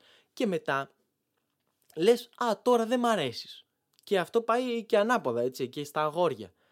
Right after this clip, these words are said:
Που τα αγόρια δεν ξέρω άμα είναι πιο controlling από τις γυναίκες, αλλά πάει both ways. Δηλαδή, ό,τι και να πω τώρα, ό,τι και να πω σε αυτό το σημερινό επεισόδιο,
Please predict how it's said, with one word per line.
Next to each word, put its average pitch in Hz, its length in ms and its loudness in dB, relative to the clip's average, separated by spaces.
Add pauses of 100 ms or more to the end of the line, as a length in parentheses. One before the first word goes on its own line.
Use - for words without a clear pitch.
(300)
Που 147 120 -10
τα 156 100 0
αγόρια 220 540 -2 (340)
δεν 202 180 -8
ξέρω 196 460 2
άμα 156 280 -2
είναι 131 460 -6 (120)
πιο 156 280 2 (640)
controlling 131 800 -2 (100)
από 123 300 -10 (220)
τις 127 180 -8
γυναίκες, 120 640 -6 (540)
αλλά 233 400 0 (240)
πάει 214 420 2
both 214 300 4
ways. 120 200 2
Δηλαδή, 139 260 -4
ό,τι 196 220 2
και 208 120 2
να 165 140 0
πω 147 180 -2
τώρα, 127 420 0
ό,τι 156 220 0
και 147 100 -4
να 135 100 -6
πω 143 80 -8
σε 147 120 -10
αυτό - 200 -12
το 131 60 -10
σημερινό 127 300 -6
επεισόδιο, 147 360 -6